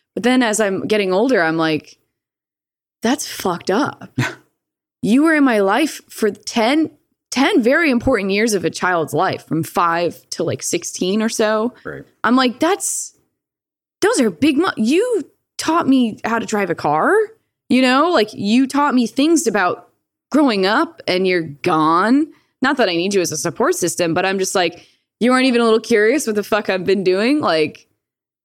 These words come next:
Speaker 2: She didn't have
Speaker 1: No.
Speaker 2: that emotional bond.
Speaker 1: No, I know, which is wild. It's like, "You're gone, you're gone, you-, you're gone." Like, there's nothing. The last time I saw her was in court.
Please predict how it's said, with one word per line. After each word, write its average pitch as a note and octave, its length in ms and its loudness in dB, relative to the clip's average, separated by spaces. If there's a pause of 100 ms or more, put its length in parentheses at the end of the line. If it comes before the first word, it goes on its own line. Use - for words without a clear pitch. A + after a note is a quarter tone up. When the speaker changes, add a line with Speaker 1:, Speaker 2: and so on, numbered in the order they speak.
(300)
Speaker 2:
She C#3 140 0
didn't C3 160 4
have A#2 140 2
Speaker 1:
No. A#2 60 4
Speaker 2:
that A2+ 60 4
emotional A2+ 400 2
bond. F2+ 400 -2
Speaker 1:
No, C4+ 480 2
I A3+ 120 2
know, E4+ 200 4
which B3 240 0
is G#3+ 160 -2
wild. F3 720 -2 (100)
It's - 180 -2
like, A3+ 340 -2 (480)
"You're G3+ 180 2
gone, F#3+ 300 0
you're D3+ 120 0
gone, D3+ 380 -2
you-, D#3 160 0
you're D3 160 0
gone." D3 320 -2
Like, C#3 80 0
there's C#3+ 160 -6
nothing. D#3 380 -2
The D#3 100 0
last E3 240 -2
time F#3 100 -2
I F3 60 -2
saw F3 160 0
her E3 80 0
was D3+ 140 -2
in D3 100 0
court. D#3 340 -4